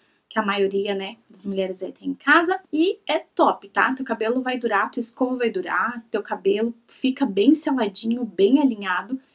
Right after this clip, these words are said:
Ele facilita muito. E ele tem na composição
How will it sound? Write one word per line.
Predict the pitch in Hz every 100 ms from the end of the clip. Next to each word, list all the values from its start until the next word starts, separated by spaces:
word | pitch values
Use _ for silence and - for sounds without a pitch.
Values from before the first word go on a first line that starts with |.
| _
Ele | - 214
facilita | 247 277 269 254 240 302
muito. | 311 285 254 226 - -
E | 220
ele | 233 269
tem | 269
na | 277
composição | 311 311 285 247 240 - 214 208 226